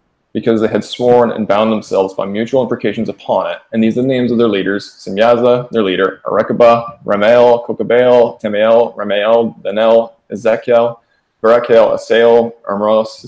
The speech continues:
Betarel, Ananel, Zakael, Semsepael, Satrael, Turel, Yomael, Sarael.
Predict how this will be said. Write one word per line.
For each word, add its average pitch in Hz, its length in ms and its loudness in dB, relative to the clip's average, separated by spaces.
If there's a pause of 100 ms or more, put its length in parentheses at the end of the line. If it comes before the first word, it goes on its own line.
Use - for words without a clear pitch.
(140)
Betarel, 113 680 2 (140)
Ananel, 107 540 2
Zakael, 110 600 2 (560)
Semsepael, 110 1080 2 (100)
Satrael, 110 720 0
Turel, 107 680 -2 (360)
Yomael, 104 1040 -2 (120)
Sarael. 110 680 2